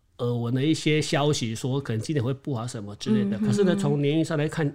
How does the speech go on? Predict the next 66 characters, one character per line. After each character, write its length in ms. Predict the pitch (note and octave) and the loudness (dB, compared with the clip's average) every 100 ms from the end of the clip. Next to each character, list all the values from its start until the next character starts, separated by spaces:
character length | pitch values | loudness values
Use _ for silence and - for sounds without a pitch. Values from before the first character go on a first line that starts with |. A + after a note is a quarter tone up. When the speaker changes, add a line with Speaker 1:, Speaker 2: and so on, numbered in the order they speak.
| - | -4
Speaker 1:
来 120 | B2+ | -4
看 200 | - D3 | -2 -2
的 100 | B2 | -2
话， 160 | C3+ C3+ | -2 -4
在 140 | C#3+ | -2
经 320 | C3 - D#3+ D#3 | -4 0 2 2
济 220 | D#3 C#3+ | 2 2
面 200 | D3+ C#3 | 2 2
跟 140 | C#3+ | 0
财 200 | D3+ A#2 A2+ | 0 -2 -4
经 200 | C3 B2+ | -2 -2
面， 140 | B2+ | 0
Speaker 2:
嗯 200 | E3+ A3 | 0 2
哼。 280 | A3 G#3+ G#3 | 2 0 -2
Speaker 1:
其 140 | G#3+ C#3 | -2 -2
实 140 | C3 | 0
会 120 | A#2 | -4
不 180 | A#2+ - | -6 -8
错， 320 | G2+ - A#2+ - | -14 -8 -6 2
Speaker 2:
嗯 80 | G#3 | 6
哼。 40 | |
Speaker 1:
因 60 | G3+ | 6
为 60 | |
是 100 | G3+ | 6
土 300 | G3 G3 A2+ | 2 -2 -12
生 300 | F2+ A2+ A2 A#2 | -8 -6 -6 -6
金。 220 | - G#2+ A2+ | -6 -6 -4
Speaker 2:
是。 300 | - F#3+ D#3+ - | -2 0 -2 -2
Speaker 1:
只 140 | - | 2
是 40 | |
说 100 | B2 | 4
用 100 | D3+ | 4
什 100 | C3 | 4
么 60 | A2 | 2
方 200 | G#2 B2+ | 0 0
式 140 | C3 | 0
去 460 | A#2+ - C3 A#2 A#2+ - | -2 -2 -2 -2 -6 -12
让 180 | - B2 | -2 2
自 80 | C3+ | 2
己 60 | |
赚 300 | G#2+ - A#2 | 0 0 0
钱 280 | G#2+ - F2+ F2 | 0 -2 -4 -6
而 160 | F#2+ | -10
已。 80 | G#2 | -8
Speaker 2:
是。 300 | - F#3+ F3 - - | -4 -2 -4 -6 -2
Speaker 1:
那 100 | F3 | 2
我 60 | |
们 140 | A#2+ A2 | 2 2
在 120 | D#3 | 2
这 120 | D#3 | 2
边 200 | D3+ D3+ | 2 2
哈， 120 | C#3+ | 2
如 80 | B2+ | 2
果 140 | C#3 | 0
说 200 | G2+ C3 | -2 0
要 180 | C#3 B2+ | 2 0
从， 440 | A#2 B2 G#2+ G#2 A#2 - - - - | -2 -4 -4 -4 -6 -12 -16 -20 -8
呃， 120 | - | -4
这 60 | G#2+ | 0
种 120 | C#3+ | 4
命 160 | C3 C#3+ | 6 6
理 60 | |
角 140 | B2+ A2 | 4 0
度 100 | A#2+ | 0
来 60 | |
解-， 220 | A#2+ G2+ | 0 -2